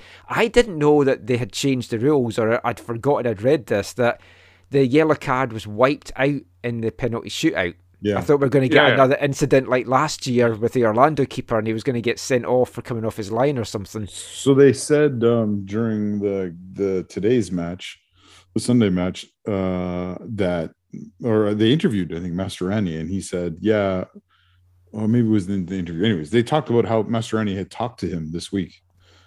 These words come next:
Speaker 2: about, um, I don't know what the language he used, controlling himself. <laughs>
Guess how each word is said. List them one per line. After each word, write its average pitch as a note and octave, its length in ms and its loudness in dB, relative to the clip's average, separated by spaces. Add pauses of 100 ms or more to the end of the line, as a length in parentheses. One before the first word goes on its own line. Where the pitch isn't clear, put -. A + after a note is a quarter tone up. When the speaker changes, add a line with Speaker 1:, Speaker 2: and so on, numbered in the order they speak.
(140)
Speaker 2:
about, E2+ 560 -4 (540)
um, E2+ 580 -8 (600)
I G2+ 80 -2
don't A2+ 100 2
know C3+ 80 4
what A#2+ 120 4
the G#2 80 2
language G#2 340 2
he F2 60 -6
used, E2+ 180 -10
controlling A#2 500 2
himself. C3+ 480 -2 (240)
<laughs> - 60 0